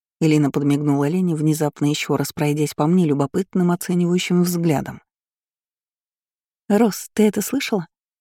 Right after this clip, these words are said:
Лена тряхнула меня за плечо, как только дверь за подружкой Леднева захлопнулась. «Они друзья с привилегиями.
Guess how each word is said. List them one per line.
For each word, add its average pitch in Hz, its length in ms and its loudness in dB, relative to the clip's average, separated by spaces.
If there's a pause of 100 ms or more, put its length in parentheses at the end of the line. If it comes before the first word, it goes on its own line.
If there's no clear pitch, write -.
(280)
Лена 226 320 4
тряхнула 208 400 0
меня 190 280 4
за 190 120 -2
плечо, 202 320 0
как - 200 -4
только 185 260 0
дверь 185 260 2
за 180 100 0
подружкой 160 480 0
Леднева 170 360 2
захлопнулась. 165 800 -2 (340)
«Они 190 280 6
друзья 208 500 4
с - 80 -6
привилегиями. 165 800 2